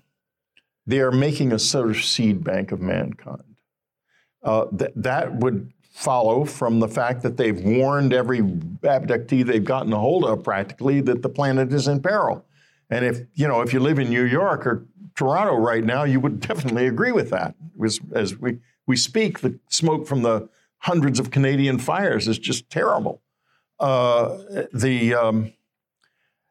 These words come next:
so maybe they're expecting us to go extinct and they're making a seed bank, not only of us, but I would presume of other, other creatures on this planet. That's one possibility. Two po-, the second possibility is that they're breeding human beings in their own context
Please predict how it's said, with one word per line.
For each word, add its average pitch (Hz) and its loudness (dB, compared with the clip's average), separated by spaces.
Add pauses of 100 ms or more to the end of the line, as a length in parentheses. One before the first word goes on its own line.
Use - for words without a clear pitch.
(140)
so 147 0
maybe 151 2
they're 135 0
expecting 143 -2
us 127 -2
to 139 -2
go 127 2
extinct 139 -2
and 135 2
they're 135 2
making 135 0
a 135 2
seed 170 2
bank, 120 0
not 131 0
only 127 2
of 113 0
us, 208 0
but 131 -2
I 127 0
would 113 0
presume 175 2
of 110 0
other, 139 0
other 143 0
creatures 123 -2
on 139 0
this 131 0
planet. 196 -2 (720)
That's 143 -2
one 147 2
possibility. 107 -2 (600)
Two 185 2
po-, 180 -2
the 143 -2
second 156 -2
possibility 147 0
is 151 2
that 135 0
they're 123 2
breeding 135 2
human 123 2
beings 110 2
in 117 4
their 117 2
own 135 2
context 104 -2